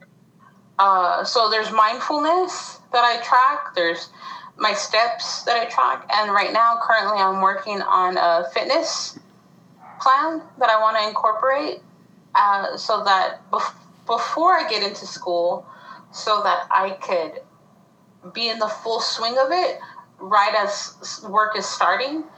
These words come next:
and, um, don't feel like,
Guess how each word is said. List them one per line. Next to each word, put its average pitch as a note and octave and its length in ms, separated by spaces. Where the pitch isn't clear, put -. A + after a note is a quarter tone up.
and, F#3 480
um, E3+ 460
don't G3+ 400
feel G3+ 440
like, E3 340